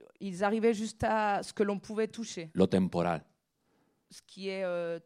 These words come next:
Speaker 1: temporel.
Speaker 2: Pero Abraham puso sus ojos en los cielos,
Speaker 1: Mais Abraham a mis, a levé ses yeux au ciel,
Speaker 2: en el eterno,
Speaker 1: à la,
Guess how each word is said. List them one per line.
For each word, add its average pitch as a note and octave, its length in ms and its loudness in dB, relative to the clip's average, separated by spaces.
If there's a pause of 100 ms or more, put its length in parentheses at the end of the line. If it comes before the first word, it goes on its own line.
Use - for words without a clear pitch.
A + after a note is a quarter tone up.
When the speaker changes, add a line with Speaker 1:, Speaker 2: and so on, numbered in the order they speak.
Speaker 1:
temporel. F#3 500 -4 (260)
Speaker 2:
Pero - 200 6
Abraham G2+ 440 6
puso G#2+ 280 4
sus F#2 200 -2
ojos G2 260 0
en E2 100 -2
los D#2+ 100 -2
cielos, G2 540 -2
Speaker 1:
Mais F#3 140 -4
Abraham F#3 420 -2
a G3 80 -2
mis, G#3+ 400 -4 (120)
a G3 120 -2
levé G3+ 260 -6
ses G3 260 -12
yeux G#3+ 100 -6
au G3+ 60 -8
ciel, D#3+ 480 -8
Speaker 2:
en F3+ 140 0
el E3 80 0
eterno, D#3+ 540 -2 (600)
Speaker 1:
à F#3 100 -4
la, F3+ 160 -4